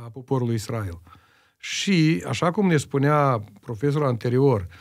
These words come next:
uh, ne povestea despre faptul cum, uh, evreii erau duși în exil.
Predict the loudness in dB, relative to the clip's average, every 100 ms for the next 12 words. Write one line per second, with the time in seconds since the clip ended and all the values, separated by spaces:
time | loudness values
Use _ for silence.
0 | -20 -20 _ 0 2 2 0 -2 -2 -2
1 | -2 -2 0 -2 -4 -2 0 2 0 0
2 | -2 -4 -4 -2 0 0 -2 -2 -8 -4
3 | -2 0 2 2 2 2 0 -4 -4 -4
4 | -2 -2 -4 -2 0 0 -2